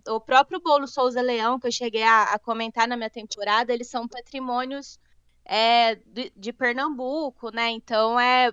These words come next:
acho que é uma grande preciosidade do Brasil. O MasterChef, ele tem que mostrar mesmo a nossa cultura, né? O que a gente tem, assim,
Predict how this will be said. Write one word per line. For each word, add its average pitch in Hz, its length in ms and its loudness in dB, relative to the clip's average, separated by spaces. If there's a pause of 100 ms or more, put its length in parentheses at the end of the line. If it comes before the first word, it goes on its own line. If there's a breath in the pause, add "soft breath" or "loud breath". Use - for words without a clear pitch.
acho 208 220 -2
que - 80 -10
é - 20 -2
uma 247 140 -6
grande 240 300 -6
preciosidade 254 1040 2
do 214 140 -10
Brasil. 202 500 -8
O 190 40 -20
MasterChef, 208 680 -6
ele 226 180 -8
tem 226 340 -6
que 285 260 -8
mostrar 269 640 2
mesmo 220 640 -8
a 196 140 -2
nossa 196 280 -6
cultura, 220 840 -6
né? 190 260 -6
O 190 60 -10
que 208 120 -14
a 202 40 -10
gente 202 300 -14
tem, 202 260 -8
assim, 190 420 -18